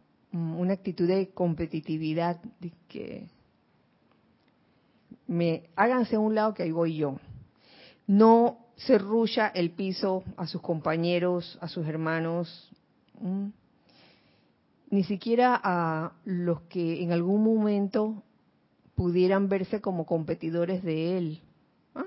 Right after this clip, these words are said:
hablando del mundo externo, de que, "Ay, mira, van a poner un restaurante aquí, un café. Yo tengo un café aquí y ahora van a poner un, uno enfrente."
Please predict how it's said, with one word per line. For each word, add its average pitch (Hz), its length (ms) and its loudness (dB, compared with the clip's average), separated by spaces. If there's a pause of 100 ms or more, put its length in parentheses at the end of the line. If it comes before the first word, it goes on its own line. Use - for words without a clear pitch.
hablando 175 280 -4
del 180 140 0
mundo 180 240 -2
externo, 214 480 -2
de 170 100 -2
que, 196 100 -10
"Ay, 320 220 -6
mira, 339 300 -6
van 285 100 -4
a 294 60 -4
poner 254 200 -2
un 277 160 0
restaurante 247 600 -2
aquí, 233 200 -6
un 247 140 0
café. 254 560 0 (720)
Yo 190 140 -4
tengo 240 160 6
un 247 60 4
café 247 280 2
aquí 247 220 -2
y 277 60 0
ahora 247 200 6
van 247 140 4
a 240 60 -2
poner 208 160 2
un, 214 200 0
uno 233 200 4
enfrente." 214 640 -2